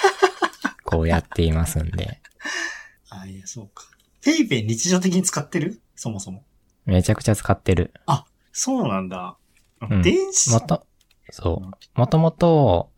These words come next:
Speaker 1: スイカをずっと使ってて。
Speaker 2: あー、はいはいはい。
Speaker 1: モバイルスイカで、携帯、携帯とかスマホで、ず-、全部ピーピーってやってたんだけど。
Speaker 2: うん。
Speaker 1: えー、去年から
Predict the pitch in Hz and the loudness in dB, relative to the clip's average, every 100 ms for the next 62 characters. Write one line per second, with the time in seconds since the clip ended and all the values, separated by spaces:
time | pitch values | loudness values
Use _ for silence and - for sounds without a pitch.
0 | - - 180 147 90 82 80 85 - - | -8 0 2 4 4 2 0 -4 -6 -4
1 | 101 - 87 85 190 - _ _ _ _ | -4 -2 -4 -2 -4 -6 _ _ _ _
2 | _ _ _ - 127 127 123 123 117 123 | _ _ _ -2 4 4 6 4 4 2
3 | 110 110 104 104 101 101 120 123 123 123 | 2 -4 -4 0 4 6 8 8 6 4
4 | - 123 98 - 82 110 104 85 - _ | 4 4 4 2 4 6 6 4 0 _
5 | _ _ - 92 - 87 85 - - - | _ _ 2 2 4 2 0 -2 -2 -2
6 | 85 - 92 85 82 85 90 82 - _ | -2 -2 -2 -2 0 0 2 0 -2 _
7 | _ _ _ 80 - _ - 92 85 73 | _ _ _ -6 -6 _ 0 2 2 0
8 | 82 - 80 82 80 - - 82 78 82 | -2 -2 -4 -4 -6 -8 -4 -4 -4 -2
9 | 95 104 - _ _ _ _ _ - 113 | -2 -2 -4 _ _ _ _ _ -6 -4
10 | 98 - _ _ _ _ 87 80 80 80 | -4 -14 _ _ _ _ -4 -4 -4 -4
11 | 80 80 82 - _ _ _ _ - 135 | -6 -8 -10 -14 _ _ _ _ -2 0
12 | 123 101 87 85 82 80 80 - _ _ | 4 4 4 2 0 -2 -6 -10 _ _
13 | _ - 98 113 95 80 | _ -2 2 4 4 2